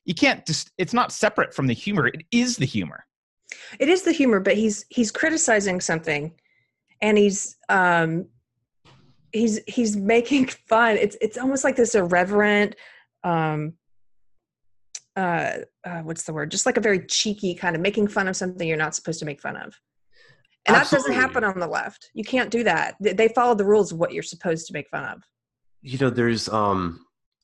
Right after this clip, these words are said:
Speaker 3: I, I can't think of the name of the paper right now, but they're, the military has caught on to this. The U S military, unfortunately, has caught on to this, but I think it's okay.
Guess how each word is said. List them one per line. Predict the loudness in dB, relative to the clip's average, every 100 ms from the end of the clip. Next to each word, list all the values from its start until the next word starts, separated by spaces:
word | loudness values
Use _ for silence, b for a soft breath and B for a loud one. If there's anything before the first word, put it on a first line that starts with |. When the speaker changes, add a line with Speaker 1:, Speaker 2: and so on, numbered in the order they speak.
| -12
Speaker 3:
I, | -12
I | -10 -10
can't | -4 -4 -2
think | -2
of |
the | 0
name | 0
of | -2
the |
paper | -4 -4 0
right | 0 0
now, | 0 -2 -2
but | -4 -4
they're, | 0 2 2 0 0
the |
military | 2 4 4 2 0
has | 0 -2
caught | -2 0
on | 0 -2
to | -6
this. | -16 -14
The | -8
U | 0 2
S | 2 2
military, | 2 2 0 -2
unfortunately, | -2 0 0 0 -4 -4
has | -4
caught | -4 0
on | 0 -2
to | -6
this, | -6
but | -2 0
I |
think | 2 2
it's | 0
okay. | 0 -2 -4